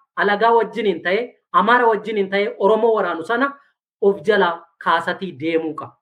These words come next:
Waraanni bilisummaa Oromoos kanarrattidha kan inni hojjechaati jiru. Caalatti diina fagoo miti Oromoo garboonfataa kan jiru. Asii Awuroopparraa meeshaan bitamee fi addatti isaaniif galu hin jiru. Meeshaa isaan qaban nutis qabna.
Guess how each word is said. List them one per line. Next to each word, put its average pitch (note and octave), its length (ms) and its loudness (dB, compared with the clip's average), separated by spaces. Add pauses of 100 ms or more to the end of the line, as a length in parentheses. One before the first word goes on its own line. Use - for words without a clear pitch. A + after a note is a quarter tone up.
(220)
Waraanni B3+ 320 4
bilisummaa A#3 640 -4
Oromoos A#3+ 380 2 (260)
kanarrattidha G3+ 680 -4
kan F#3 140 0
inni G3+ 140 0
hojjechaati F#3+ 440 -4
jiru. C4+ 240 -4 (580)
Caalatti G3+ 600 2 (140)
diina A#3 260 -2
fagoo G#3 300 0
miti E3+ 180 -4
Oromoo G3 300 -2
garboonfataa D3+ 580 -2
kan C4 220 2
jiru. C4+ 220 0 (720)
Asii G3+ 440 2
Awuroopparraa G3+ 680 4
meeshaan G#3 380 0
bitamee G3 400 2
fi A3+ 200 -8
addatti G3+ 380 -4
isaaniif G3 340 -4
galu G#3 160 0
hin G#3 80 -6
jiru. A#3+ 180 -6
Meeshaa G3 380 0
isaan F#3+ 300 0
qaban F3+ 280 -2
nutis A3+ 280 -6
qabna. B3+ 340 0